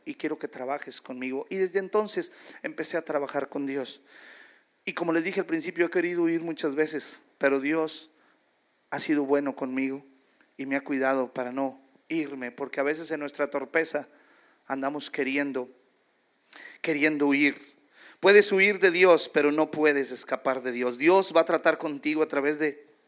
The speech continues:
enfermedad, a través de ese problema, de esa circunstancia difícil, a través de ese conflicto, hasta que toques fondo y reconozcas,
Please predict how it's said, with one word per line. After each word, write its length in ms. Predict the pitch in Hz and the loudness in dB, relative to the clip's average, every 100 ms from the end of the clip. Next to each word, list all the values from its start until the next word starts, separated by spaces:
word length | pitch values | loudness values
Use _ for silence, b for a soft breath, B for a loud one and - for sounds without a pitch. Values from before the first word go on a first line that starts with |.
| - | -16
enfermedad, 720 | 202 156 139 123 123 135 - B B B | -6 -4 -2 -2 0 -2 -4 B B B
a 100 | 135 | 0
través 280 | 139 139 151 | 4 2 2
de 60 | |
ese 140 | 147 156 | -4 -4
problema, 520 | 127 123 135 156 147 | -2 0 0 0 0
de 60 | 139 | -2
esa 120 | 147 | -4
circunstancia 720 | 139 120 135 - 160 160 165 | -8 -6 -8 -4 -4 0 0
difícil, 560 | 143 135 175 - 147 139 | 0 -2 -6 -4 0 0
a 80 | |
través 240 | 139 151 175 | 2 4 4
de 60 | |
ese 180 | 190 196 | 4 2
conflicto, 560 | - 160 180 208 208 165 | 2 -2 2 0 4 4
hasta 240 | - 156 | 6 2
que 100 | 156 | 2
toques 640 | 139 185 185 262 - - b b b b b | 6 4 6 -4 -6 -10 b b b b b
fondo 520 | - 175 160 123 113 - _ _ _ _ _ _ - | 0 2 2 0 -4 -8 _ _ _ _ _ _ -8
y 80 | 131 | -2
reconozcas, 1040 | 127 - 127 147 - - 120 - - | -2 -2 -4 -4 -4 -8 -10 -10 -12